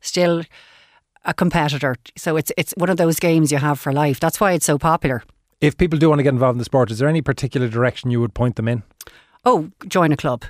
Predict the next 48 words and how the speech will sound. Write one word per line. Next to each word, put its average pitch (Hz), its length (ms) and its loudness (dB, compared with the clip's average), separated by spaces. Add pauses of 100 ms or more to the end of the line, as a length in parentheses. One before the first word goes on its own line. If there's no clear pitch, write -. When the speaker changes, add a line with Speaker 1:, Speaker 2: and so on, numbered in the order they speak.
(120)
Speaker 1:
Uh, 180 200 -8
most 185 420 0
tennis 147 300 -2
clubs, 139 180 -4
there's 131 100 -6
a 139 40 -2
hundred 160 240 0
and 143 80 2
eight 143 160 0
of 131 60 -4
them 131 120 -4
around 127 260 -2
the 127 60 -6
country. 135 480 -4
Um, 123 400 -2
most 156 380 -2
clubs 135 420 -4
are, 139 220 -2
believe 226 300 0
it 160 40 -2
or 156 40 2
not, 135 280 0
not 151 300 -2
expensive 139 640 -6
to, 131 320 -8
to 143 120 -10
join 131 300 -2
at 127 120 -4
all, 131 380 -2
and 131 140 -4
a 120 80 -6
couple 131 280 -8
of 120 40 -2
hundred 131 280 -2
euro, 135 340 0
and 127 420 -6
th-, 165 140 -14
they 190 80 -6
really 196 260 0
do 143 200 -2
give 135 180 -2
you 135 80 0
a 135 80 -2
lot 131 80 -2
of 123 80 -6
value 131 300 -4
for - 120 -10
money. 135 320 -4